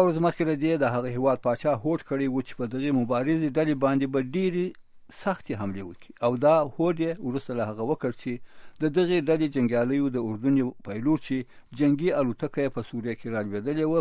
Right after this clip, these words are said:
په ډېرې بې رحمۍ سره وواژه. د اردن د دغو هوایي حملو په اړه نور معلومات نه دي خپاره سوي. د اردن حکومت هغه هوایي حملې پرون د پنجشنبې په ورځ په داسې حال کې تایید کړي دي چې پاچا عبدالله د اردن په جنوب کې د وژل سوي پیلوټ معاذ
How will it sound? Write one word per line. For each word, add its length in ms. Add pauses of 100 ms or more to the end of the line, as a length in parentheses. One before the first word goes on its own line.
په 60 (100)
ډېرې 300
بې 100 (100)
رحمۍ 320
سره 160 (180)
وواژه. 400 (600)
د 20 (160)
اردن 240
د 60 (100)
دغو 140 (100)
هوایي 280
حملو 340
په 120
اړه 240
نور 100 (120)
معلومات 400
نه 100
دي 140
خپاره 320
سوي. 200 (420)
د 120
اردن 280
حکومت 420
هغه 220
هوایي 280
حملې 360
پرون 240
د 120
پنجشنبې 460
په 100
ورځ 220
په 120
داسې 260
حال 180
کې 160
تایید 300
کړي 200
دي 140
چې 80 (440)
پاچا 360
عبدالله 420 (400)
د 140
اردن 340
په 120
جنوب 280
کې 100 (100)
د 120
وژل 260
سوي 300
پیلوټ 400 (180)
معاذ 420